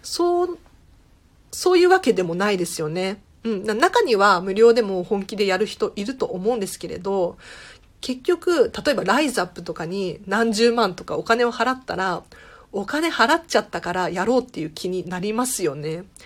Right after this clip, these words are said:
うん。確かにそれもあります。はい。なので、片付けコンサルもですね、ちょっとお金を払う、うん、ことによってやる気になる。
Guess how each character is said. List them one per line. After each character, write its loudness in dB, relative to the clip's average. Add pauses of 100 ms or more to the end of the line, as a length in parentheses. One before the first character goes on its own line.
(240)
う -6
ん。 -6 (300)
確 -4
か 0
に -6
そ -6
れ 2
も -2
あ -2
り -4
ま -4
す。 -10 (800)
は -8
い。 -10 (360)
な -8
の -8
で、 -12
片 -10
付 -6
け -12
コ -2
ン -6
サ -6
ル -4
も -10
で -10
す -16
ね、 -8
ち -10
ょ -4
っ -10
と -6
お -6
金 0
を -4
払 0
う、 -10 (320)
う -4
ん、 -12 (320)
こ -6
と -4
に -6
よ -4
っ -6
て -8 (220)
や -4
る -2
気 -12
に -8
な -4
る。 -12